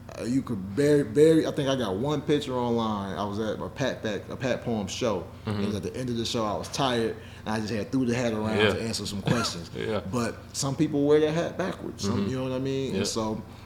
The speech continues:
Speaker 1: that's just a small example of how you gotta stay, like, authentic to who you are,
Speaker 2: Yeah.
Speaker 1: even if you look up and you see some resemblance of yourself in other people.
Speaker 2: Mm-hmm. That's good. So when talking about Aspire and building out that team,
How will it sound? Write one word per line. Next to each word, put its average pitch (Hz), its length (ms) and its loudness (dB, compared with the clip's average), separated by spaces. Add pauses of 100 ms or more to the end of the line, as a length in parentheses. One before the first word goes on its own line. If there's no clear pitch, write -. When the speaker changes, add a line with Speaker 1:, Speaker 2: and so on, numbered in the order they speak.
(220)
Speaker 1:
that's 147 180 4
just 143 160 0
a 113 60 0
small 127 480 0
example 113 540 -2
of 101 80 -4
how 117 100 -2
you 104 180 -2
gotta 101 200 -4
stay, 101 260 -4
like, 98 340 -4 (520)
authentic 107 460 -2
to - 100 -2
who 113 180 4
you 113 260 2
are, 110 280 0 (200)
Speaker 2:
Yeah. 98 120 0
Speaker 1:
even 151 200 6
if 139 120 0
you 131 120 2
look 127 240 0
up 120 160 0
and 104 140 0
you 110 60 0
see 120 180 -2
some 101 200 -2
resemblance 101 520 -2
of 98 120 -2
yourself 98 400 -4
in 92 80 -4
other 90 180 -6
people. - 240 -12 (140)
Speaker 2:
Mm-hmm. 98 340 0 (160)
That's 98 200 -2
good. 104 360 0 (260)
So 110 300 2 (120)
when 101 140 -2
talking 135 360 2
about 107 280 4
Aspire 98 560 4
and 90 280 -4
building 104 400 4
out 95 220 2
that 95 180 0
team, 95 460 -2